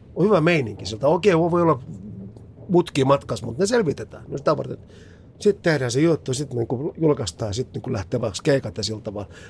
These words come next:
Ja jengi sanoo, että haraa, se on hyvä meininki, et jes. Niin se on aivan mieletön juttu.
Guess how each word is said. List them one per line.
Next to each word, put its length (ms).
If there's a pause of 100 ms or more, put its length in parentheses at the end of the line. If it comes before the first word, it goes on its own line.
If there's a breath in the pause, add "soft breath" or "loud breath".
(140 loud breath)
Ja 80
jengi 240
sanoo, 120
että 120
haraa, 240
se 120
on 80
hyvä 180
meininki, 340
et 100
jes. 340 (640 loud breath)
Niin 80
se 100
on 80
aivan 300
mieletön 460
juttu. 300